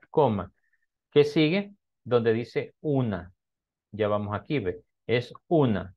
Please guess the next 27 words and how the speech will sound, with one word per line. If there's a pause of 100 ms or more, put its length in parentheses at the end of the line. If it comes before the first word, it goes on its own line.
(160)
Después
sigue
hoja. (440)
En
estas
no
van
cambios,
entonces, (100)
coma, (1000)
doble
comilla,
espacio,
doble
comilla,
coma. (840)
Vamos (140)
y
seleccionamos (200)
hoja. (680)
Ya
tenemos
hoja
ahí, (320)
aquí. (400)
Hoy
va